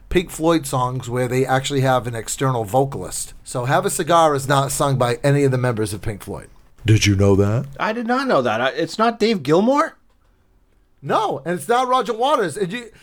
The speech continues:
Speaker 1: if you listen to it, you could make an argument that it's either one of them, but it's not.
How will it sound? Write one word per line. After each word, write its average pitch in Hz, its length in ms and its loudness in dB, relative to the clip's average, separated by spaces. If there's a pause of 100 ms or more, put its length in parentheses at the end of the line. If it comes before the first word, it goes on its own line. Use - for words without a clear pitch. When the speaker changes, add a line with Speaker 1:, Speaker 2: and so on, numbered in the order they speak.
(140)
Speaker 1:
if 208 160 2
you 262 140 -2
listen 320 380 -2
to 233 180 2
it, 180 160 2 (180)
you 254 160 2
could 294 160 2
make 285 160 2
an 247 100 0
argument 214 440 2
that 190 120 2
it's 175 140 -4
either 190 200 2
one 185 240 2
of 139 100 -2
them, 101 200 -8
but 151 120 -2
it's 143 200 -8
not. 143 320 -4